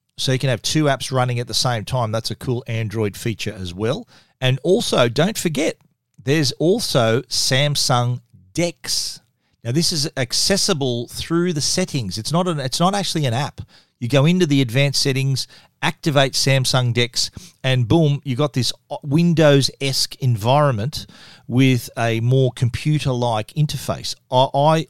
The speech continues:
I lo-, use this mode most of all when I was using this as my daily driver. It did give me a sense that I was using com-, a computer rather than a smartphone platform, which is still okay if you're happy with that. But I, I, I prefer Samsung Dex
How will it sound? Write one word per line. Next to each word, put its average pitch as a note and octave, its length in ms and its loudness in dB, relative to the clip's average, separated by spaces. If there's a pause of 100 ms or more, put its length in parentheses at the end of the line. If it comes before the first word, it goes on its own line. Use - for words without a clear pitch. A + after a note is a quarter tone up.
I D3+ 200 4
lo-, C#3 320 2
use B2+ 400 0
this B2+ 280 0
mode A2+ 440 2
most A#2 400 0
of G2+ 80 -4
all F2 240 -2
when G2+ 160 -8
I F#2+ 80 -4
was F#2+ 200 -6
using G2 320 -6
this G2 200 -6
as F#2 120 -10
my F#2 200 -10
daily G2 320 -6
driver. A#2+ 400 -6 (420)
It A#2 100 -6
did B2+ 220 0
give A#2 220 -2
me A#2+ 100 -2
a G#2+ 60 -2
sense - 340 -2
that B2 140 -4
I A2+ 80 2
was G2+ 180 0
using G#2+ 240 -4
com-, A2 240 -8
a G#2+ 80 -8
computer E3 560 -2 (360)
rather A#2+ 340 2
than A#2+ 140 -4
a - 20 -6
smartphone C3+ 680 -2
platform, G3+ 540 -10
which F3 240 -8
is C4 140 -4
still D4+ 240 0
okay C#4+ 320 -6 (180)
if E3 100 -10
you're D#3 100 0
happy D#3+ 160 -2
with D3 120 -6
that. F#3 160 -4 (460)
But B2 100 0
I, A#2+ 220 2
I, A#2 260 0
I A2+ 40 0
prefer C3 560 0
Samsung A#2+ 640 -2
Dex - 420 -6